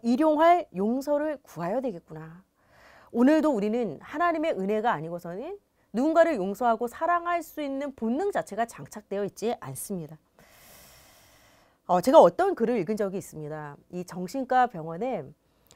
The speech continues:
어, 환자들이, 어, 진정으로 용서를 하고 또 내가,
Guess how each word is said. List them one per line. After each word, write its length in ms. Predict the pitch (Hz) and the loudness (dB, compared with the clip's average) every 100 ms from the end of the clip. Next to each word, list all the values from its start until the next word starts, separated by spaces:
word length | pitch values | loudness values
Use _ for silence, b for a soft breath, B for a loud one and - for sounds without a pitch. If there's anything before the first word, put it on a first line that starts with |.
| b | b
어, 140 | 147 147 | -12 -8
환자들이, 680 | 302 311 277 220 214 320 - b b b b | -2 0 0 0 -4 -6 -10 b b b b
어, 80 | 151 | -12
진정으로 840 | - 220 330 349 330 311 320 311 | -6 -4 2 2 4 4 4 2
용서를 640 | 185 214 254 269 285 285 269 | 0 0 0 0 0 0 0
하고 420 | 311 302 160 123 _ _ _ _ | 2 2 2 -2 _ _ _ _
또 80 | 339 | 0
내가, 480 | 220 202 240 254 | 2 4 6 6